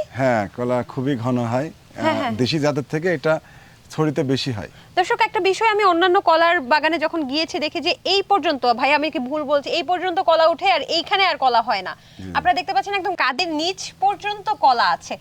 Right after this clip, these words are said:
Speaker 2: আরেকটা বিষয় খেয়াল করলাম ভাই,
Speaker 1: জি।
Speaker 2: প্রত্যেকটা কলা কিন্তু একই সমান।
Speaker 1: হ্যাঁ, হ্যাঁ, একই সমান। আহ, এটা পিছেও বেশি, এই জাতটা পিছে বেশি হয়।
Speaker 2: আচ্ছা, আমাকে একটু বলেন, এই যে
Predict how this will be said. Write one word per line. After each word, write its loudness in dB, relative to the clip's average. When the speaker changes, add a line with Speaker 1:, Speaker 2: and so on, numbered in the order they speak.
Speaker 2:
আরেকটা -2
বিষয় -4
খেয়াল -6
করলাম -4
ভাই, -6
Speaker 1:
জি। -10
Speaker 2:
প্রত্যেকটা -6
কলা 4
কিন্তু -6
একই -4
সমান। -4
Speaker 1:
হ্যাঁ, 2
হ্যাঁ, -2
একই -2
সমান। -2
আহ, 0
এটা -2
পিছেও 2
বেশি, 2
এই 4
জাতটা 2
পিছে -4
বেশি -4
হয়। -8
Speaker 2:
আচ্ছা, -4
আমাকে -8
একটু -8
বলেন, 2
এই -6
যে -2